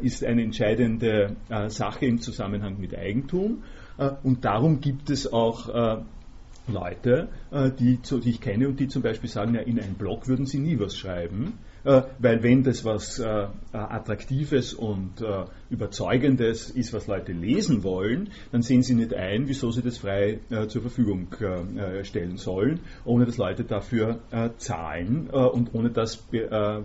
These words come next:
belegt und berechtigt, äh, werden kann, äh, dass, äh, das aus einem bestimmten, äh, Eck kommt, eine Zuschreibung, eine,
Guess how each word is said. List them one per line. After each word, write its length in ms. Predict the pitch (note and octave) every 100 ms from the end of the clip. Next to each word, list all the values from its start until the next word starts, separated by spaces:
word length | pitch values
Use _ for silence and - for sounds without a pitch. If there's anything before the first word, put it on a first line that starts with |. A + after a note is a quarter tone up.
| -
belegt 640 | A2 F#2 G2 G#2+ C#3+ -
und 180 | C#3 A#2
berechtigt, 800 | G#2 G2 G2+ - C3+ C3 - -
äh, 220 | C3+ B2+ B2 - - -
werden 360 | G#2 G2 A2 A2+
kann, 420 | A2 F#2 A2+ B2+ -
äh, 260 | B2 A#2 A#2
dass, 480 | A2+ G2+ G2+ - -
äh, 300 | C3+ A#2 A2+ A2 - - -
das 380 | G#2+ G#2+ -
aus 300 | - G2 A2+
einem 320 | - G#2 A2+ A#2
bestimmten, 880 | A2+ - G2+ G2+ - A2+ G#2 G#2+ -
äh, 260 | G#2+ G#2 G#2
Eck 300 | G#2 - -
kommt, 340 | - G2 C#3
eine 200 | A#2+ G#2
Zuschreibung, 640 | - A#2+ B2+ A2+ A#2+ B2+ A#2+
eine, 460 | G2 G#2 G#2+ G#2+